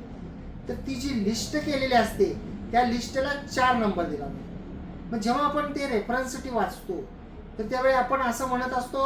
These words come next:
युक्तिवादामध्ये की exhibit four upon one ला मी हे दाखल केलंय, exhibit four upon four ला मी हे डॉक्युमेंट दाखल केलंय. म्हणजे यादीतल्या चार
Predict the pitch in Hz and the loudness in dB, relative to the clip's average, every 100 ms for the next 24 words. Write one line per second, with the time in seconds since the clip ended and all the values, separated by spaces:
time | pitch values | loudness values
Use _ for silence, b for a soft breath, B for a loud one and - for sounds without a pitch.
0 | 269 277 220 208 247 247 254 254 269 269 | 4 2 -4 -4 0 0 0 -2 -4 -4
1 | 285 330 - B B - 208 202 269 294 | -4 -4 -6 B B -2 -2 0 -2 -4
2 | - 277 285 277 277 277 247 254 269 262 | -4 0 2 4 4 4 4 2 4 2
3 | 247 226 208 185 175 165 160 160 160 196 | 4 4 4 4 0 -4 -6 -6 0 0
4 | 196 226 254 - - 233 240 240 240 220 | 0 -4 -4 -8 -2 4 4 4 -2 -2
5 | - 262 269 240 220 220 220 214 196 185 | 4 4 4 2 2 2 2 2 0 2
6 | 180 - 160 147 143 139 - B B B | 0 -2 -6 -6 -8 -10 -12 B B B
7 | - 190 208 262 277 233 196 - 240 202 | -6 0 2 2 2 4 4 2 -2 -4
8 | 233 247 262 - - 233 240 254 | 0 2 0 -6 -2 2 4 2